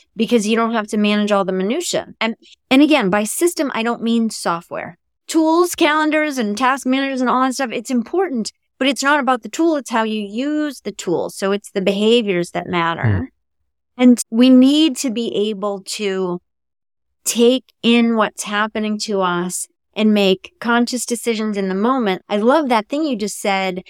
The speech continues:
Speaker 1: and I would love to spend the next thirty minutes talking about it. Let me just see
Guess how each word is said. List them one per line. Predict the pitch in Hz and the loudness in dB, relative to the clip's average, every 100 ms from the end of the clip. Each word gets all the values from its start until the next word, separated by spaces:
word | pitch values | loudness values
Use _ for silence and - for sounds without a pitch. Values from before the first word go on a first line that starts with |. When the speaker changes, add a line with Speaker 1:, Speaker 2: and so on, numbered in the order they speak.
| - | -14
Speaker 1:
and | - 214 | -2 0
I | |
would | 208 | 0
love | 208 233 254 285 262 | 0 2 2 2 -2
to | - 247 - | -2 -2 -2
spend | - - 254 | -8 -2 0
the | 247 | 0
next | 226 - | 0 -2
thirty | 226 220 | -2 -2
minutes | 208 196 | -2 -4
talking | - 339 339 | -6 -6 -4
about | 262 233 220 | -2 0 0
it. | 220 208 - - | -2 -6 -20 -4
Let | 240 285 | -2 0
me | 320 247 | 0 0
just | 262 247 240 220 | 2 2 0 -4
see | - 294 285 214 190 190 226 220 | -6 -2 0 0 0 -2 -2 -6